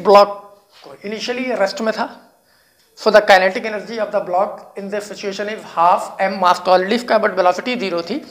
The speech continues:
तो it has no kinetic energy in the initial position।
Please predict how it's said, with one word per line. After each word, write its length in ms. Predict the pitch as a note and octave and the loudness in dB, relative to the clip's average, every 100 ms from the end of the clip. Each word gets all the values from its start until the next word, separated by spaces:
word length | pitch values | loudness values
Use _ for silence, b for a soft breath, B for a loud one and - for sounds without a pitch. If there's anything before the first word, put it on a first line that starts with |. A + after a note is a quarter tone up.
| B B B B _ _ | B B B B _ _
तो 120 | A3+ C4 B3+ - - | 2 4 2 -6 -6
it 120 | G#3 | -2
has 240 | A3+ B3+ A3+ | 6 6 6
no 140 | A#3+ | 2
kinetic 400 | F#3 E3 E3 F#3 | 4 0 0 -2
energy 320 | F3 D#3 F3 D#4 - | -4 -4 -4 -6 -6
in 120 | A3 | -2
the 100 | D4 | -2
initial 420 | C4 G#3 - E3 C3+ | -2 -4 -6 -8 -10
position। 340 | B2+ A#2+ - | -16 -12 -12